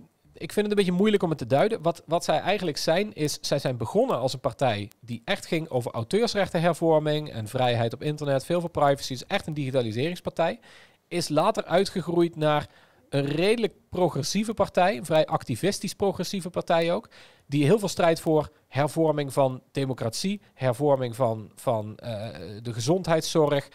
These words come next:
Ehm, duurzaamheid is heel belangrijk voor ze. En ze zijn echt met dingen bezig zoals rechten voor sekswerkers en drugsbeleid en dat soort dingen. Dus vrij progressief.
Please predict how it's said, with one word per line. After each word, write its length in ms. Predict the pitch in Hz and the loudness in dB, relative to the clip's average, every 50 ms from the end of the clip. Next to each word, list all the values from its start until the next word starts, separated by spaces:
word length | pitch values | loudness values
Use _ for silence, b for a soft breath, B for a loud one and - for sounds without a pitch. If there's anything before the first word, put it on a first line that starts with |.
| b b b b b b | b b b b b b
Ehm, 360 | b - 117 113 110 110 110 107 - | b -4 -4 -2 -2 -4 -4 -8 -12
duurzaamheid 640 | - 117 110 143 208 226 170 147 156 160 165 160 - | -14 -10 -4 -2 0 0 0 0 2 0 0 0 0
is 100 | 131 - | 0 0
heel 120 | 165 160 | 0 2
belangrijk 500 | 151 147 143 147 143 135 135 131 127 113 | 4 4 4 4 4 2 2 0 0 0
voor 300 | - - 139 127 127 123 | -2 0 2 2 2 2
ze. 100 | 113 127 | 2 2
En 260 | 120 120 - 139 139 | 2 2 0 0 -4
ze 80 | 143 147 | -2 0
zijn 160 | 165 175 175 | 0 0 2
echt 140 | 175 170 - | 0 -2 -2
met 260 | 170 160 143 - - 139 | -2 -4 -4 -6 -8 -4
dingen 240 | 127 160 151 156 139 | -2 -2 -2 -2 0
bezig 240 | 147 139 127 131 | -2 -2 -2 -4
zoals 340 | - - 151 147 139 - - - b b b b b b | -6 -4 -2 0 0 0 -2 -6 b b b b b b
rechten 300 | 131 127 139 - - 131 | -2 0 0 0 -2 -4
voor 80 | 135 123 | -4 -2
sekswerkers 720 | - - 160 151 - - 160 135 131 123 - 139 123 113 | 2 2 2 2 2 2 2 4 4 4 2 0 -2 -2
en 180 | 123 107 110 113 | -4 -6 -6 -2
drugsbeleid 640 | 127 156 165 - 131 127 123 127 123 120 120 113 | -2 0 0 0 -2 -2 0 2 2 2 0 -2
en 60 | 120 120 | -2 0
dat 140 | 139 151 | 0 0
soort 180 | - - 143 131 | 0 -2 -4 -2
dingen. 220 | 135 131 135 135 | -2 -4 -4 -6
Dus 80 | 127 - | -10 -6
vrij 200 | - 185 202 208 | -2 -2 -2 0
progressief. 520 | - 180 123 - 123 107 - 185 240 - | 0 -2 -6 -4 -6 -6 -6 -6 -6 -6